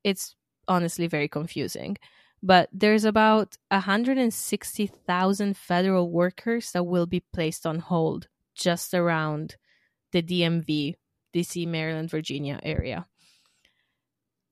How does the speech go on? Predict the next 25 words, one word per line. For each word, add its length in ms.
We're 160
definitely 440
gonna 220
get 260
some 580
fancy 480
bars 600
and 140
places 640
that 200
are 120
gonna 220
do 560
drinks 580
named 540
after 420
it. 380
Um, 340
but 100
also 260
people 240
are 80
gonna 180
struggle. 560
Again, 340